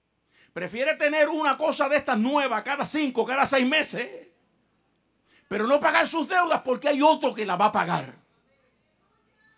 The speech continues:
A esa generación hay que llevarla a la escuelita.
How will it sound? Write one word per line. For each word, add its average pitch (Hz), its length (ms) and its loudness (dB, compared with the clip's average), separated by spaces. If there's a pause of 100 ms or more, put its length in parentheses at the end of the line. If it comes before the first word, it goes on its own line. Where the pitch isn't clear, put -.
(340)
A 226 140 2
esa 294 240 2
generación 339 580 0
hay 294 120 2
que 311 140 -2
llevarla 294 380 0
a - 20 2
la 277 80 4
escuelita. 254 760 2